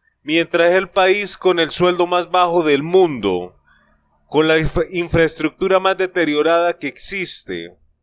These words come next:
porque sus gobernantes ilegítimos se quieren mantener y mantenerse y no volverán. Y estamos hablando de los rojos rojitos, no volverán.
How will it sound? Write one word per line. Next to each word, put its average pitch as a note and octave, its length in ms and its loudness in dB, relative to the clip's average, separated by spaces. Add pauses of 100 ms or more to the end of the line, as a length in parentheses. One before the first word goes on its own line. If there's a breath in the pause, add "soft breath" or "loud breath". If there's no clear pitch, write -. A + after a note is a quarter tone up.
(180)
porque A#2 300 -6
sus C3+ 220 -10
gobernantes C3 1120 -4
ilegítimos C3 1120 -10 (500)
se - 220 -6
quieren E3+ 280 0
mantener D#3 560 -4
y F3+ 60 -2
mantenerse C#3 880 -4
y D3 160 -10
no D3+ 460 -4 (260)
volverán. F#2+ 760 -6 (580)
Y - 60 -18
estamos A2+ 300 -6
hablando A2+ 600 -4 (100)
de G2 140 -8
los G2 180 -4
rojos C#3 220 2
rojitos, A2+ 500 -4
no C3 380 -4
volverán. F#2 840 -4